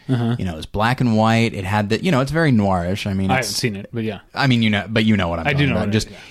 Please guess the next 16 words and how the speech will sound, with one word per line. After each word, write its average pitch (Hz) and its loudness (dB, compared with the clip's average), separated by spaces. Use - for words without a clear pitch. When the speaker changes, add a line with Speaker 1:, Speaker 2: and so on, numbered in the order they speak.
Speaker 2:
you 143 0
know, 113 4
it's, - -2
it's - -4
this, 107 -4
this 107 -4
hard-boiled 113 2
dialogue 101 2
and 95 -2
this, 95 -4
uh, 98 -6
very 117 2
specific 113 -4
types 107 -2
of 110 -6
performances. 101 0